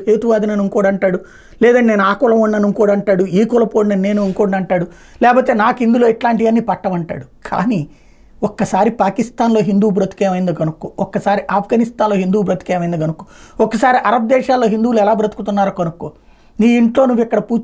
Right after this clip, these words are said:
చేసుకున్న తరహాలో, నీ ఇంటి దగ్గర ఉన్నటువంటి గుడికి వెళ్ళిన తరహాలో అరబ్ దేశాల్లో ఉందా నీకు? ప్రస్తుతం క్రైస్తవ దేశాల్లో అయితే ఆ ప్రాబ్లం లేదు, మన పని మనల్ని చేసుకొని ఇస్తున్నారు. కానీ ఇప్పుడు క్రమంగా ఆయా దేశాల్లో కూడా ఏదైతే ఈ ఆఫ్ఘనిస్తాన్, బంగ్లాదేశ్, సిరియా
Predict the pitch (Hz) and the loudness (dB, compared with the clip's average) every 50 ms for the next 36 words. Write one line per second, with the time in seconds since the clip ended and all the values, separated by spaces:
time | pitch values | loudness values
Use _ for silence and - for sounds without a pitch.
0 | - 254 226 226 - - 226 214 202 214 196 196 175 185 185 180 175 196 226 226 | -2 -2 -2 -2 -2 -4 -4 -4 -2 -2 -2 0 0 0 0 0 0 2 2 2
1 | 220 220 277 233 254 226 202 247 240 240 226 226 202 220 185 165 175 196 220 - | 2 0 0 0 0 0 0 0 0 0 0 0 0 -2 -2 0 0 -2 -2 0
2 | 247 226 214 208 202 220 196 180 175 180 185 170 151 - - - - _ - - | 0 0 0 0 0 -2 -2 0 0 0 -2 -2 -4 -6 -12 -20 -20 _ -14 -4
3 | - 185 202 202 196 240 233 226 - 240 220 214 208 208 214 214 220 220 220 214 | 0 0 2 2 4 2 2 2 2 2 2 2 2 2 0 0 0 0 -2 -4
4 | - 262 269 277 - _ _ _ _ _ _ _ _ _ _ _ - - 208 214 | -4 -8 -8 -8 -10 _ _ _ _ _ _ _ _ _ _ _ 0 0 0 0
5 | - - 285 269 233 226 - - _ _ _ - 208 220 233 233 - 311 285 285 | 0 0 0 0 0 -2 -6 -18 _ _ _ -2 0 0 0 2 2 2 2 4
6 | 277 269 - - 269 269 262 262 247 - 247 - - 262 240 247 233 254 247 233 | 2 0 2 0 0 0 0 0 0 0 -2 -2 0 0 0 2 2 0 0 0
7 | 214 180 151 165 196 196 190 214 202 233 233 220 208 202 180 196 208 208 - 240 | 0 -2 -2 -2 -2 -2 0 -2 -2 0 -2 -2 -2 -2 0 -2 -2 -2 -2 -4
8 | 202 190 - - - 180 160 160 - _ _ - - - - - _ - 196 214 | -4 -4 -6 -8 -12 -12 -12 -12 -16 _ _ -20 -20 -20 -20 -20 _ 0 2 2
9 | 233 220 202 - - - - _ _ _ - - 208 - 220 185 - 214 214 226 | 2 2 0 -4 -8 -20 -20 _ _ _ -2 -2 -2 0 -2 -2 0 0 0 2
10 | 254 247 233 240 - - - 202 214 247 254 254 254 214 254 254 - - 247 247 | 2 2 0 -2 -2 -2 0 0 0 2 2 0 0 0 -2 -2 0 -2 -2 0
11 | 233 208 185 160 156 151 143 147 - _ - - _ _ - _ - - 208 247 | 0 0 0 0 0 -2 -2 -6 -10 _ -20 -20 _ _ -20 _ -2 2 2 4
12 | 247 269 262 - - 269 262 214 - 226 226 220 - 214 240 233 - 247 240 240 | 4 4 2 4 2 0 0 0 -2 -4 -4 0 0 -2 -2 0 0 0 0 -2
13 | 240 - 247 226 226 214 226 233 233 233 240 226 226 220 - 226 220 - 233 220 | -2 -2 0 0 2 0 0 0 0 0 2 2 0 0 -2 -6 -4 -4 -2 0
14 | 226 233 220 220 | 2 0 0 0